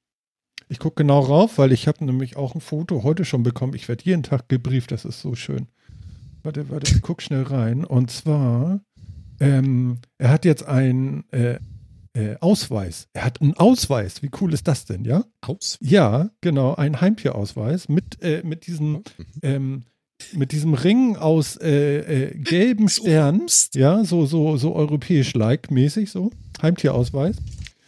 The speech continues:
Speaker 1: Und er hat natürlich einen Namen bekommen, weil, äh, er muss ja mit B einen Namen haben, weil es ist der, der B-Wurf.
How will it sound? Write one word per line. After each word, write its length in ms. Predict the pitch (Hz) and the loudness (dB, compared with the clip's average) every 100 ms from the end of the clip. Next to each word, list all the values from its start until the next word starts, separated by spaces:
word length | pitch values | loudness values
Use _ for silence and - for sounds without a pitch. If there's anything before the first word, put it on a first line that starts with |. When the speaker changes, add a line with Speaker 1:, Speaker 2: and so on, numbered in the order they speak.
| _ - | _ -6
Speaker 1:
Und 160 | 151 | 0
er 60 | 156 | 2
hat 100 | 202 | 4
natürlich 300 | 180 151 143 | 2 2 2
einen 80 | 131 | 4
Namen 220 | 123 120 | 4 4
bekommen, 460 | 120 123 143 190 143 | 2 0 0 0 2
weil, 180 | 131 147 | 2 2
äh, 240 | 170 139 - | 0 -2 -2
er 120 | 139 | -2
muss 240 | 139 160 - | 0 0 0
ja 80 | 139 | 2
mit 240 | 135 123 - | 2 0 0
B 280 | 147 175 - | 0 2 0
einen 240 | 131 127 | -2 -2
Namen 340 | 127 123 123 | -2 -2 -2
haben, 340 | 156 151 127 120 | 0 0 0 0
weil 220 | 123 135 | 0 0
es 160 | 135 - | -2 -4
ist 320 | 156 131 - | -2 -2 0
der, 380 | 135 127 131 120 _ _ _ _ _ _ _ _ - | 2 2 2 -2 _ _ _ _ _ _ _ _ -10
der 200 | 127 143 | -2 0
B-Wurf. 720 | 127 170 127 101 117 196 - | 2 4 4 2 0 0 -4